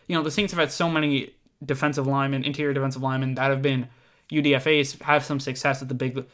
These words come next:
the big level. So I do think that's something to definitely look for there.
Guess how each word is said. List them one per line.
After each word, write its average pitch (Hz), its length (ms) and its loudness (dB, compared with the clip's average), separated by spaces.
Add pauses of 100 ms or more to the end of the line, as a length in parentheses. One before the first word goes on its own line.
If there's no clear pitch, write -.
(140)
the 139 60 -6
big 131 180 0
level. 135 320 4
So 135 140 -2
I 143 80 6
do 170 160 -2
think 143 180 -2
that's 131 180 -2
something 127 380 -4 (360)
to 147 100 -4
definitely 131 720 -2 (240)
look 139 180 0
for 127 240 -2
there. 143 380 4